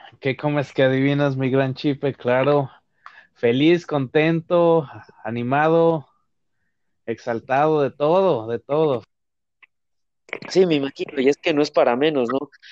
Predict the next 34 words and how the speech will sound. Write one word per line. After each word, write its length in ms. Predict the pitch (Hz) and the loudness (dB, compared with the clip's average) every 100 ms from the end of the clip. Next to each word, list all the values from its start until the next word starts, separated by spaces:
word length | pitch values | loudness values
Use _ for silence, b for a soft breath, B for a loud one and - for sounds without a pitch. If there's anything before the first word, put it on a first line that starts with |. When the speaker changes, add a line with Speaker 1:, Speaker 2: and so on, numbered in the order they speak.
| B _ | B _
Speaker 2:
Lewis 260 | 139 143 | 2 2
Hamilton 460 | 156 147 139 127 135 | 0 0 0 -2 -2
impone 480 | 135 131 131 131 135 | -4 -4 -2 -2 -4
una 240 | 131 127 | -2 -2
nueva 260 | 127 127 120 | 0 2 2
marca 380 | 120 123 - 139 | 0 0 0 -2
a 40 | |
nivel 400 | 120 113 117 117 | 0 2 2 2
mundial, 560 | 123 117 113 113 110 160 B B B B _ | -4 -10 0 2 2 -2 B B B B _
eh, 500 | 123 117 113 107 110 - | 0 2 4 2 0 -6
pues 260 | 120 113 107 | -6 -6 -2
realmente 720 | 120 123 127 123 131 123 107 B B B _ | -2 0 -2 0 2 2 0 B B B _
es 200 | 135 127 | -2 0
el 100 | 143 | -2
piloto 460 | - 120 127 143 - | 0 2 2 2 -2
con 160 | 123 | -4
más 160 | 123 120 | -2 -2
victorias, 640 | 123 - 127 123 110 104 | -4 -2 0 2 2 0
¿no? 120 | 120 | 0
Ya 160 | 120 123 | 2 4
dejando 400 | 123 - 123 123 | 2 0 -2 -2
atrás 320 | 120 123 120 | 0 -2 0
a 60 | 123 | -4
Schumacher 600 | 113 110 117 117 135 117 | -4 -6 -4 -2 -2 0
y 100 | 110 | 0
a, 120 | 104 | -2
y 140 | 123 | -2
a 160 | 120 110 - | -2 -2 -4
Vettel, 460 | 110 - 131 117 | -12 2 2 2
¿no? 100 | 117 | -2
El 100 | 117 | -6
esposo 460 | 110 - 123 117 123 | -6 -6 -6 0 2
de 160 | 113 110 | 2 2
Ale, 340 | 120 123 143 | 2 2 -2